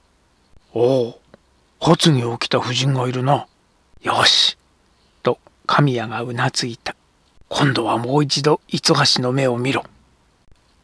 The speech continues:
「五橋の目を見た。」神谷が不吉な響きのある声で言った。「さっきから五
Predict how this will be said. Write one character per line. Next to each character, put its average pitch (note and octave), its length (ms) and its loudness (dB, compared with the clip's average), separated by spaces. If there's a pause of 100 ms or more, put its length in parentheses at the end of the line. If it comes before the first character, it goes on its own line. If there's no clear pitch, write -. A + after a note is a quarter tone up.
(160)
「五 - 320 0 (320)
橋 A#2 60 -4
の A2+ 160 0
目 B2+ 200 0
を A#2 120 0
見 A#2+ 220 -2
た。」 - 200 -2 (1080)
神 D#3+ 340 4
谷 G#2+ 160 -6
が A2 200 -10 (540)
不 - 140 -6
吉 C#3 300 -2
な C3 160 0 (220)
響 D#3+ 280 2
き E3 140 2
の C#3+ 220 4
あ D3 60 4
る C3 200 -4 (220)
声 C#3 260 2
で A2+ 160 -6
言 A#2 100 -10
っ - 40 -18 (260)
た。 - 160 -10 (760)
「さ - 240 2
っ - 20 -10 (180)
き - 140 -8
か A#2+ 160 0
ら B2 100 -2
五 B2 300 -4